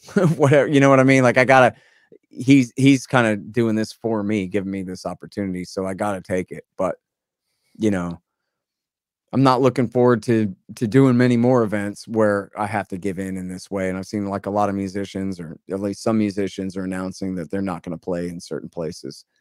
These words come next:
where those are the rules and that kind of thing. So I would like very much to boycott New York City, but I'm, I can't do it next month.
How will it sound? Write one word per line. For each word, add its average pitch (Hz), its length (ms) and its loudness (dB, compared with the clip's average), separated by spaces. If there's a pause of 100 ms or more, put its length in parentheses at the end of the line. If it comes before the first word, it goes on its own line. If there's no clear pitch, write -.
(300)
where 95 100 -6
those 87 260 -6
are 87 40 -6
the 73 100 -8
rules 69 340 -8
and 67 80 -10
that 50 120 -10
kind 78 140 -8
of 65 60 -12
thing. 60 160 -10
So - 240 -8
I 107 60 6
would 123 120 6
like 117 200 6
very 117 240 2
much 110 360 2
to 113 80 -2
boycott 101 460 2
New 107 80 0
York 101 240 0
City, 104 300 2
but 95 260 -2
I'm, 95 280 -4 (120)
I 98 80 -4
can't 113 300 -2
do 113 140 0
it 110 100 2
next 110 320 -4
month. 104 320 -2